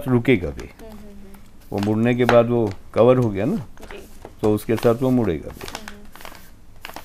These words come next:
Speaker 1: अब
Speaker 2: ये, अ, ये जो step था वो same step था।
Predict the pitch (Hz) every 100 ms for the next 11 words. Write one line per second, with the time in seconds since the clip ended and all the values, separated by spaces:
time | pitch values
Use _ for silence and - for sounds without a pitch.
0 | - - 127 127 - - - - 214 208
1 | 202 220 247 277 - - 233 - - 247
2 | 285 - 247 254 - 214 - - -